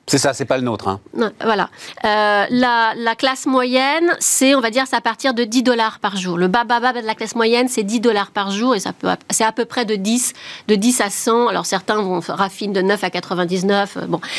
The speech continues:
Speaker 2: mais c'est à peu près ça, de, de dix, de dix à cent, euh, dollars, euh, par, par jour. Donc, euh, bien évidemment,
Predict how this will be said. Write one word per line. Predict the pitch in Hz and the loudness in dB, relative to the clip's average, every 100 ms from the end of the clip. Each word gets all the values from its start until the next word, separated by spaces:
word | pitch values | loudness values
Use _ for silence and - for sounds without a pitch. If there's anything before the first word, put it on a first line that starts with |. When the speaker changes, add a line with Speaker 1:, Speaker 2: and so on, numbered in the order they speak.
| - | -4
Speaker 2:
mais | - | 0
c'est | 202 | 0
à | |
peu | 196 | 0
près | 185 214 | -4 -2
ça, | 196 165 | -2 -2
de, | 165 | -6
de | 175 | -6
dix, | 185 208 240 - - | -4 -2 -2 -4 -4
de | 190 | -4
dix | 214 202 | -2 -2
à | |
cent, | 185 208 202 190 | 0 2 4 4
euh, | 175 | 2
dollars, | 175 196 190 202 185 | 2 2 2 -2 -4
euh, | 165 | -6
par, | - - | -8 -6
par | 185 | -4
jour. | 175 170 - - - - - - | -2 -4 -6 -10 -10 -8 -6 0
Donc, | 233 226 240 - | 0 0 -2 0
euh, | 208 202 | -2 0
bien | 208 240 | -2 0
évidemment, | 247 254 302 349 330 | 2 2 4 4 2